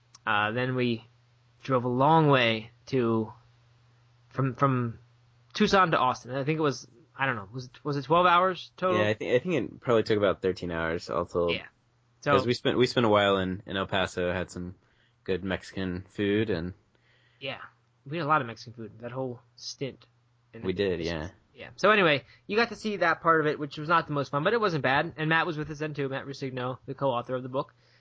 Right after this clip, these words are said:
Speaker 2: Mm-hmm.
Speaker 1: And, uh, then an event in Austin, which was cool. And then, then you
Speaker 2: At,
Speaker 1: headed
Speaker 2: uh,
Speaker 1: out.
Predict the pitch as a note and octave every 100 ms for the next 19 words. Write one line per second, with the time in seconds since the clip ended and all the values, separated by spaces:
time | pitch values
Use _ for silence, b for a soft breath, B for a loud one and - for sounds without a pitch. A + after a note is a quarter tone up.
0 | b _ G2+ G#2 D#3 D3 D3 D3 D3 C#3+
1 | C#3 C#3 - _ _ _ _ - - _
2 | _ _ C3+ D3 D3+ D3+ D3 C#3+ C#3+ D3
3 | C#3+ G#2 B2 B2 E3+ G3 D#3 C3+ - C#3+
4 | D3+ G3+ - _ _ _ _ _ - B2+
5 | C3 C#3 C#3 - B2+ C3 C3+ C3+ E3+ F3+